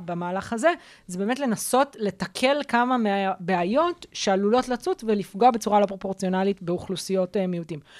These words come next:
למשל, כל הנושא של, אה, מוקדי הצבעה ומתנדבים שמפעילים את הקלפיות. קשה נורא להשיג, אה, אה, מקומות הצבעה. כלומר, המחוזות יכולים לטעון, אה,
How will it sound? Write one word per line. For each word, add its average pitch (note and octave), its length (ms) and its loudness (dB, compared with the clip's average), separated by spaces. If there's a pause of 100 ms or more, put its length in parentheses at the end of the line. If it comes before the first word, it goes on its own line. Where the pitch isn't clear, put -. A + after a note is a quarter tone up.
(160)
למשל, G3 280 0
כל B3+ 80 2
הנושא A#3+ 260 0
של, A3 240 2
אה, F3+ 120 2 (120)
מוקדי F#3+ 320 0
הצבעה G3+ 540 -2 (160)
ומתנדבים G#3 580 0
שמפעילים B3 600 -2
את G3+ 100 -6
הקלפיות. A3+ 500 0 (580)
קשה C4+ 240 -2
נורא C4+ 240 0
להשיג, G3+ 460 0
אה, G3 60 4 (260)
אה, F3+ 180 -4
מקומות F#3+ 340 -2
הצבעה. F3 360 0
כלומר, F3+ 280 -6
המחוזות F#3 460 -2
יכולים G#3 300 0
לטעון, G3+ 420 -4
אה, G3+ 40 -2